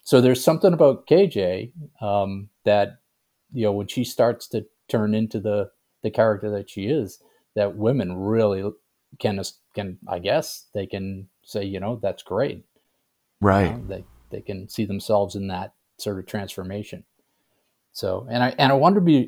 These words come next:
Speaker 1: her to be strong, but sort of like CrossFit strong, sort of like triathlete strong, right? So, you know, you can, you can pick stuff up, you can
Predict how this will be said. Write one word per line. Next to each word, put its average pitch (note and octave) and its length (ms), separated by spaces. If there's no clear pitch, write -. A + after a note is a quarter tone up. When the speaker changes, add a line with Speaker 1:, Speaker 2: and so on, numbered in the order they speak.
Speaker 1:
her C#3+ 120
to B2+ 100
be G#2 100
strong, A#2 880
but - 280
sort B2+ 160
of A#2 60
like G#2 180
CrossFit F3 580
strong, F#3 400
sort B2+ 180
of A2 40
like G2+ 200
triathlete A#2+ 720
strong, F#3 480
right? A#2+ 300
So, G#2 420
you G#2+ 180
know, G#2 60
you F#2+ 100
can, F#2+ 400
you A2+ 160
can F#2+ 300
pick B2+ 160
stuff - 320
up, A#2+ 300
you G2 80
can F2 280